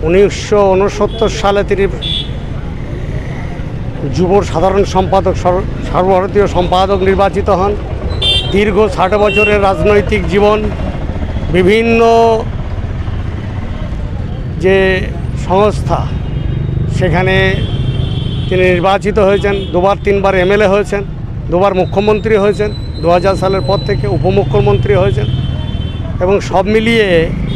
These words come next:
তিনার যে নিষ্ঠা এবং গোটা পশ্চিমবাংলার যুব সম্প্রদায়ের আইকন বলা যেতে পারে ওনাকে, কারণ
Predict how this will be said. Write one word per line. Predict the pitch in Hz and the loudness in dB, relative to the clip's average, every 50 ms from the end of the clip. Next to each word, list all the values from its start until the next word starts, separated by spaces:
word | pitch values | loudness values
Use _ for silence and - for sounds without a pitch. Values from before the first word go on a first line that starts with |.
| - - - - - - - - - - - - - - | -4 -4 -4 -4 -4 -4 -4 -4 -4 -4 -4 -4 -2 0
তিনার | 202 202 208 214 220 220 220 214 - | 2 2 4 4 4 4 2 2 2
যে | 226 214 | 2 4
নিষ্ঠা | 214 214 190 - - - 214 196 139 117 - - - - - - - - - - | 4 2 0 0 0 0 0 0 0 -2 -6 -6 -8 -8 -8 -8 -8 -8 -6 -4
এবং | 175 190 196 196 180 | 0 2 2 2 2
গোটা | 185 196 - 202 190 190 | 2 2 2 2 0 2
পশ্চিমবাংলার | - 202 185 - - 220 208 208 202 208 202 202 208 208 202 202 202 202 196 185 - - - - - - - - - - - - - - - - | 0 -2 -2 -2 0 0 0 2 2 2 2 2 4 4 4 4 4 2 2 -2 -4 -6 -8 -8 -8 -8 -8 -10 -10 -10 -10 -10 -10 -8 -4 0
যুব | 160 196 180 214 196 - - | 2 4 4 4 2 2 0
সম্প্রদায়ের | 185 196 185 - 202 208 190 208 202 214 214 202 | -2 0 0 0 0 2 4 4 4 4 4 4
আইকন | 190 185 190 180 - 202 214 220 220 | 4 2 2 2 2 2 2 2 4
বলা | 202 202 190 180 | 2 2 2 2
যেতে | 175 160 143 151 139 | 0 0 -2 -2 -4
পারে | 131 131 135 | -4 -4 -4
ওনাকে, | 135 131 127 117 95 - - - - - - - - - - - - - - - - - - - | -4 -4 -6 -6 -8 -10 -12 -12 -12 -10 -10 -12 -12 -10 -12 -12 -12 -10 -10 -10 -10 -8 -2 0
কারণ | 175 190 208 214 | 2 4 4 4